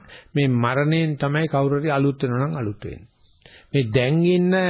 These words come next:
මේ කක්ක ගොඩෙන් නම් අලුත් වීමක් කවදාකවත් වෙන්නේ නැහැ. අච්චාරුවම තමයි.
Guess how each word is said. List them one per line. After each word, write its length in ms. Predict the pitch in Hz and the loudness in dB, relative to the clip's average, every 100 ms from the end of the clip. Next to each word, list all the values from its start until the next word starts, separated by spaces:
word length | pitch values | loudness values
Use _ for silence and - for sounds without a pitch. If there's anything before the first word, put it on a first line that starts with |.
| 165 - - _ _ 160 | -4 -10 -20 _ _ -2
මේ 380 | 156 160 156 | 0 2 0
කක්ක 300 | 147 156 156 190 | 0 -2 -2 -2
ගොඩෙන් 320 | 175 165 139 | 0 2 2
නම් 180 | 123 165 | 0 0
අලුත් 260 | 151 156 156 | 0 0 0
වීමක් 280 | 170 160 160 | -2 -2 0
කවදාකවත් 720 | 151 147 135 127 127 151 165 | -2 0 0 -2 -2 -4 -6
වෙන්නේ 320 | - 85 78 | -8 -8 -10
නැහැ. 160 | 65 - _ - - _ _ _ _ _ _ _ | -12 -18 _ -20 -20 _ _ _ _ _ _ _
අච්චාරුවම 640 | 131 - 147 139 131 131 143 | -6 -2 0 0 0 0 0
තමයි. 340 | 143 120 147 | 0 0 0